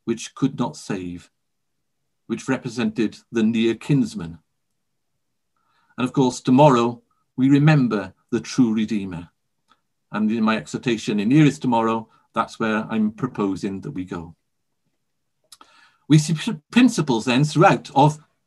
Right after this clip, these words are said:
God's way of redemption, the foundation of God's work in his Son, the Lord Jesus Christ. So we begin,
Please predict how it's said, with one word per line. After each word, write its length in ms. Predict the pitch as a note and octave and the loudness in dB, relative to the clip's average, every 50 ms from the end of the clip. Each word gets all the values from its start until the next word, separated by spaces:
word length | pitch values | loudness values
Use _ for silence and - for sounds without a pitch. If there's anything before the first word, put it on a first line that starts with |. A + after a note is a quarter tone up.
| - - | -4 2
God's 280 | E3+ E3+ F3 E3+ - | 4 4 4 4 2
way 200 | C3 C3 C3 D3+ | 2 2 4 4
of 100 | E3+ D#3 | 4 4
redemption, 600 | G#3 G#3+ - A3+ B3 B3+ G#3+ - - A#2 G#2 G2+ | 2 2 2 2 2 0 0 -2 -2 -4 -2 0
the 80 | - E3 | 0 0
foundation 640 | D3+ - F#3+ G3 G#3 G#3 B3 C4+ C4 - - - B3 | 2 2 2 2 2 2 4 2 2 2 0 -2 -2
of 140 | B3 A3 A3+ | -2 -2 0
God's 260 | - A3+ A3+ G#3+ - | 2 2 2 2 0
work 320 | G#3 G#3+ B3 A3 E3+ D3+ - | -4 -4 -2 -2 -2 -4 -4
in 200 | C#3 B2+ B2+ - _ _ _ _ _ | -6 -6 -6 -8 _ _ _ _ _
his 200 | _ - E3+ D3+ - | _ -6 -6 -4 -4
Son, 220 | - F3 D#3 C3+ | -4 -2 0 0
the 60 | B2 | 0
Lord 220 | B2 C3 C3 B2+ B2+ | 0 -2 -2 -2 -2
Jesus 320 | - C3 A#2 A2+ B2+ - | -4 -6 -6 -6 -10 -12
Christ. 540 | - - B2 G2+ F2+ E2 - - - - - _ _ _ _ _ _ _ _ _ _ _ _ _ _ _ _ _ _ _ _ _ _ _ _ _ _ _ _ _ _ _ _ _ _ _ _ _ _ _ _ _ _ _ _ | -12 -14 -14 -14 -14 -16 -18 -20 -20 -20 -20 _ _ _ _ _ _ _ _ _ _ _ _ _ _ _ _ _ _ _ _ _ _ _ _ _ _ _ _ _ _ _ _ _ _ _ _ _ _ _ _ _ _ _ _
So 180 | - - A#3+ | 2 6 8
we 80 | C4 C4 | 8 8
begin, 560 | - C4 A3 G3+ F3+ B2+ G#2+ F#2+ F2+ F2 - | 8 6 6 6 4 4 2 0 -2 -6 -12